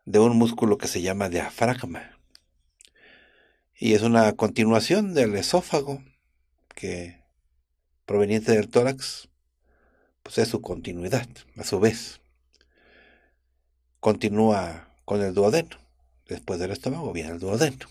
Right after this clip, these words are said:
Bueno, el estómago tiene una válvula al inicio, una válvula, algo que cierra y abre, un esfínter, que se llama cardia, o igual se llama esfínter esofágico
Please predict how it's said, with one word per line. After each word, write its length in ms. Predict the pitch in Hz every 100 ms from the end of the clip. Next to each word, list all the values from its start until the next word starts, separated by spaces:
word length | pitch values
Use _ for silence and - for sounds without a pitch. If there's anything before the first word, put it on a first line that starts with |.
| _ _ _ _ _ _ _ - _ _ _ - - -
Bueno, 400 | 151 139 117 - - _ _
el 140 | - 120
estómago 420 | 117 131 147 143
tiene 200 | 117 123
una 460 | 123 117 98 82 - -
válvula 640 | 131 123 101 92 87 - - - - _ _ _ - -
al 200 | 113 104
inicio, 640 | 104 120 131 - 92 82 - _ _ _ -
una 120 | 98
válvula, 540 | 101 117 120 78 - _ _ - _ _ - - - -
algo 280 | - 101 107
que 120 | -
cierra 300 | 90 107 101
y 140 | 90 104
abre, 220 | 117 85
un 100 | 87
esfínter, 500 | 82 - 123 95 - - - _ _ - - _ _ _ _ _ _ _ _ _ _ -
que 100 | 117
se 140 | 120
llama 580 | 135 143 143 143 123 117
cardia, 520 | 139 170 156 156 151 147
o 140 | 147
igual 240 | 135 104
se 140 | - 147
llama 500 | 208 110 104 - _ _ _ _ _ _ _ _ _
esfínter 600 | - 101 90 127 127 120
esofágico 680 | 101 87 87 127 123 110 104